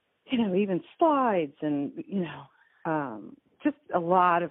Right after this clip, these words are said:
stuff, a lot of stuff that I haven't had the time to look through. And, um, you know, I've, I've, I'm, I'm looking forward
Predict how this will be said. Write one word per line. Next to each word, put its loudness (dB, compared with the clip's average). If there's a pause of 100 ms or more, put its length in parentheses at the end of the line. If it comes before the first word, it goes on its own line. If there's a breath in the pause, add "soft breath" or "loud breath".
(160)
stuff, -6 (120)
a -14
lot 0
of -8
stuff -6
that -2
I -2
haven't -6
had -8
the -14
time -4
to -16
look -8 (100)
through. -10
And, -2 (720 soft breath)
um, -2 (300)
you 4
know, 4
I've, 0 (120)
I've, 2
I'm, -2 (260)
I'm -2
looking -6 (100)
forward 2